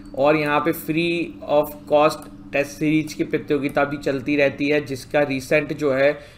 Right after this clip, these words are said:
वो इस संडे ग्यारह ए एम पे होने वाला है। अनअकैडमी कॉम्बैट जाओ, इसमें अपने आप को रजिस्टर कराओ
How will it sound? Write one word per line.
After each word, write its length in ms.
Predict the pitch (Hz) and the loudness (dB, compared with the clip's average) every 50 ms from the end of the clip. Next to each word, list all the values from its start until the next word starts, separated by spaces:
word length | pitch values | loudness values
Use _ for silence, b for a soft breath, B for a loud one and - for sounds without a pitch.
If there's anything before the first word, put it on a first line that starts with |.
| B B | B B
वो 200 | 139 147 147 147 160 | 0 0 0 2 0
इस 180 | 160 160 - - | -2 -2 0 -2
संडे 300 | 156 143 151 147 151 147 | -2 -2 2 2 0 2
ग्यारह 300 | 131 139 135 139 143 147 | 2 2 2 4 6 4
ए 100 | 143 143 | 4 4
एम 160 | 143 143 139 | 0 -2 0
पे 80 | 127 143 | 0 0
होने 300 | 143 135 135 131 143 143 | 0 0 0 -2 -2 0
वाला 300 | 139 143 139 139 139 139 | 2 2 4 4 4 4
है। 140 | 143 143 139 | 4 2 2
अनअकैडमी 680 | - 127 131 135 139 - - 139 135 135 135 147 147 | 0 -2 -4 -4 -4 -2 0 0 0 0 -2 -6 -6
कॉम्बैट 720 | 139 - - 139 131 131 127 131 127 139 147 156 151 - - | -8 -6 -4 -4 -2 -2 -2 0 2 4 4 4 2 0 -2
जाओ, 440 | - 131 131 139 147 156 147 - - | 0 2 4 4 4 4 2 -2 -6
इसमें 280 | 127 117 - 139 135 | -10 -10 -8 -6 -4
अपने 200 | 127 123 127 135 | -4 -4 -4 -4
आप 180 | 131 131 117 - | -4 -4 -4 -4
को 80 | - 139 | -4 -2
रजिस्टर 460 | 131 120 127 127 - - 160 151 147 | -2 -2 -4 -6 -4 0 0 0 0
कराओ 460 | 151 156 143 143 147 151 156 156 B | 2 2 4 6 6 6 6 4 B